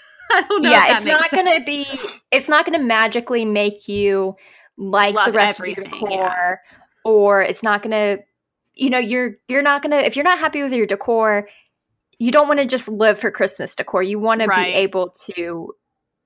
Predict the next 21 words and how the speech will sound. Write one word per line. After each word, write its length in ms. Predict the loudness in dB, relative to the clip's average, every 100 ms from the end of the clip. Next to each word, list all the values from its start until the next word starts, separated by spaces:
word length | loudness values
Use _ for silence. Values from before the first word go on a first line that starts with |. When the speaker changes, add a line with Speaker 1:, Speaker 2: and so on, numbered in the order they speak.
| _ _ _ _
Speaker 2:
continue 680 | -6 -6 -6 -6 -4 0 0
to 160 | 0 -4
love 260 | -2 0
your 120 | 0
decor 360 | -2 -4 -4 -2
year 260 | -4 -6 -6
round 460 | -2 -2 -2 -6 -6
and 140 | -4
not 240 | -2 -2 -4
just 480 | -6 -6 -8 -14 _ _ _ -10
no-, 180 | -4 0
Speaker 1:
And 240 | 0 4
Speaker 2:
you 60 | 4
know, 100 | 4
the 120 | 2
end 100 | -2
of 100 | -2
Speaker 1:
also 40 | -4
Speaker 2:
November 320 | -4 -4 -6
and 100 | -8
December. 480 | -8 -8 -8 -8